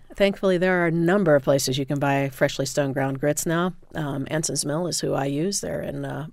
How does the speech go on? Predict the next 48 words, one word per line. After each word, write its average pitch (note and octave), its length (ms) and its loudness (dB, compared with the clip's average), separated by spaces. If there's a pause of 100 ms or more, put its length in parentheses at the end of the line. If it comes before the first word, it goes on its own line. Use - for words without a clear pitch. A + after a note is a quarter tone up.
they're C#3+ 220 4
actually D3 240 -2
based D3 320 0
out D#3+ 100 2
of D3+ 100 -4
Columbia, D#3+ 460 0
but, D3 340 -6
uh, C#3+ 180 -2 (500)
the E3+ 60 -6
company C#3+ 340 0
also C#3+ 240 -2
works C#3 200 0
out C#3+ 120 0
of C#3 80 -6
Charleston, E3 560 -4 (100)
uh, D#3+ 200 -6
South - 280 -2
Carolina. D#3+ 560 0
So, C3 420 0 (460)
um, C#3+ 440 -4 (420)
they D#3 220 0
have D3 180 -2
a - 20 -6
great D3+ 240 4
product, D3 340 0
and C#3+ 80 0
they E3 80 2
have D3+ 140 2
a - 40 0
lot C#3+ 280 6
of C3 120 -4
great - 200 -6
products. - 580 -2
Uh, - 220 -4
the D#3+ 140 -2
man D#3 220 2
that D3 200 0
owns, D3 540 0
uh, C#3+ 440 -2
the D3+ 240 -2
mill, D3+ 380 2 (160)
uh, D3+ 240 -6
Glenn D#3 300 0
Roberts, D3 640 0
um, D#3+ 360 -8
I've D#3 200 -6
known D3 240 -2
for, C3+ 380 -2